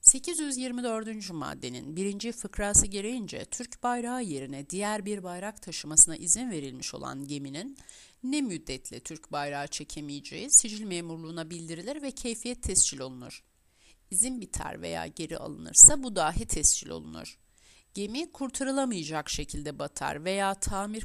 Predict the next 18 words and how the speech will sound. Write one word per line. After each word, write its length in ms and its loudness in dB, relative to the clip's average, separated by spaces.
kabul 280 -8
etmez 540 -2
bir 100 -6
hale 380 -4
girer 440 -6
yahut 460 -2
Türk 300 -8
bayrağını 560 -2
çekme 380 -6
hakkını 460 -8
kaybederse 920 6
bu 60 -8
hususlarında 680 8
gecikmeksizin 840 4
sicil 360 6
memurluğuna 680 -6
bildirilmesi 680 8
lazımdır. 720 -2